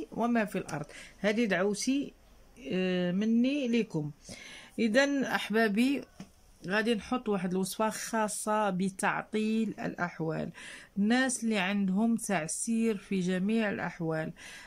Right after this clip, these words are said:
عندها علاقة بالمس أو السحر أو المس أو، آه، التوابع أو السحر التجديد. كاين بعض الأحيان كاين شخص متسلط يتسلط عليك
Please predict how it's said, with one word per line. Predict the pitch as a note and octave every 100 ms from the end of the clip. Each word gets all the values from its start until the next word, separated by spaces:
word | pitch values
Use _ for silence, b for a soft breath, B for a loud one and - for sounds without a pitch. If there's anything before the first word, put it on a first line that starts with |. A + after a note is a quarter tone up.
| B
عندها | F#3 A#3 A3 F#3 G3
علاقة | F#3 D#3+ F#3+ G3+ G3+ F#3+
بالمس | F3+ F3+ F#3+ G3+ - -
أو | F#3+
السحر | F3+ - - G3+ G3+ F#3+ F#3
أو | F#3+
المس | F#3+ F#3+ G#3 - - - B B B B -
أو، | G#3+ A3+ G#3+ -
آه، | F#3+ G3 F#3 F#3 F3+ F3 F3
التوابع | F3 - G3 G#3+ A3+ G#3 G#3+ E3
أو | G3
السحر | G3+ - G#3 F#3 G3+
التجديد. | - G3 D#3+ C#3+ A3+ A3 F3 -
كاين | F3+ F3+
بعض | G3+ G#3
الأحيان | G3 G3 A#3 A#3 B3 A#3+ B B B B -
كاين | B3+ A3+
شخص | G3 A3+ A3+ - -
متسلط | G#3+ G3+ G#3 - A#3 A#3 B3 B3+ -
يتسلط | - E3+ F#3+ G3 A3+ A#3+ A#3+ A#3+
عليك | G#3+ G#3+ B3+ D#4 -